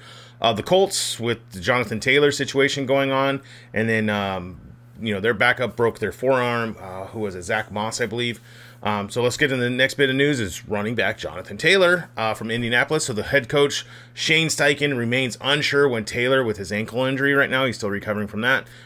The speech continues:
will resume practicing. Um, there's just a lot going on right now with the Taylor situation. Not sure if he's holding out. He wants a new contract, uh, wanted to be traded.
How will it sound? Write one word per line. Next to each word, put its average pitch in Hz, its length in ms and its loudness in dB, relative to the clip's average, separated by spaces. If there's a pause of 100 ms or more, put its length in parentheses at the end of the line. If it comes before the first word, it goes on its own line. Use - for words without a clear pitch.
(160)
will 120 220 2
resume 104 360 -2
practicing. 131 680 -2 (300)
Um, 107 320 -2
there's 127 160 2
just 135 120 -2
a 113 60 -2
lot 127 320 2
going 135 300 0
on 127 160 2
right 123 120 2
now 117 160 0
with 110 120 -2
the 98 40 -14
Taylor 113 300 -2
situation. 107 720 -4 (420)
Not 117 200 -6
sure 120 160 -2
if 110 80 -6
he's 107 240 -8 (240)
holding 113 520 -2
out. 127 420 0
He 92 180 -14
wants 90 200 -10
a - 20 -12
new 76 120 -10
contract, 131 760 2 (120)
uh, 85 240 -6
wanted 87 260 -10
to - 40 -18
be 82 100 -12
traded. 143 600 4